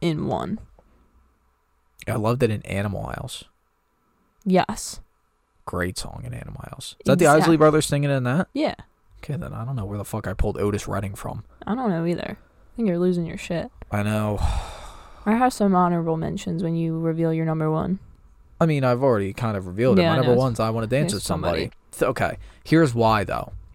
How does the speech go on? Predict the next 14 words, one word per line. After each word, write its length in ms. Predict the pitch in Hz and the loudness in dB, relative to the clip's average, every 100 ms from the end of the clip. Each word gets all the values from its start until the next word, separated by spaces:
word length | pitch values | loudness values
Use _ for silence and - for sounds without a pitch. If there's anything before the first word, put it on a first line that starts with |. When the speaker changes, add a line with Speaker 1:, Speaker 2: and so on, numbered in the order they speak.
| - - - - - _ _ _ - - | -20 -20 -20 -20 -20 _ _ _ -20 -6
Speaker 2:
It 140 | 143 131 | 0 0
is 140 | 127 | 0
a 60 | 127 | 0
perfect 500 | - 127 135 160 147 | 2 0 2 0 0
sing-along 720 | - - 127 135 143 156 165 - | -6 -4 -2 0 0 0 0 -2
and 240 | 117 123 120 - | -2 -2 -6 -6
dance-along 800 | 110 117 - 107 101 104 98 - | -4 -4 -4 -4 -2 -2 -2 -4
song. 480 | - - 95 - 113 | -6 -2 -2 -2 -4
You 140 | 113 | -4
can 160 | 113 120 | -4 0
do 120 | 123 | 0
both 460 | 117 120 117 143 - | 0 0 4 4 4
to 200 | - 156 | 8 8
it 180 | 165 | 8